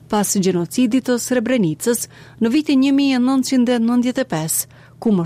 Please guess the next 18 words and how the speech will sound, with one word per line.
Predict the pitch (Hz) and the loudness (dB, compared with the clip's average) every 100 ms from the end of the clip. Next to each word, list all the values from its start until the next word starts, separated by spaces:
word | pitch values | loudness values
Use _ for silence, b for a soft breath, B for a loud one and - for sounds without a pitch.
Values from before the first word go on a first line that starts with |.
| - | 0
shumë | 247 233 | 0 0
se | 190 | -2
tetëmijë | - 247 240 190 | -2 -4 0 0
burra | 170 208 226 196 | 0 0 0 0
dhe | 180 | -2
djem | 165 240 240 | -4 -2 0
musliman | 214 - 185 180 240 254 B B B | 0 -2 -2 0 2 0 B B B
u | - | -4
vranë | 190 208 233 269 | -2 0 0 0
nga | 269 | 0
forcat | 254 240 240 233 233 | -2 0 -2 -2 -8
serbe | - - 202 190 | -6 -2 0 0
të | 208 233 | 0 -2
Bosnjës. | 156 143 - 175 170 - - - - | -2 -6 -2 0 0 -2 -10 -20 -16
"S'ka | - - 302 294 | -10 -4 0 0
asnjë | 269 262 262 | 0 0 2
njeri | 240 226 247 | 2 0 -2
këtu. | 196 165 165 | -4 -4 -4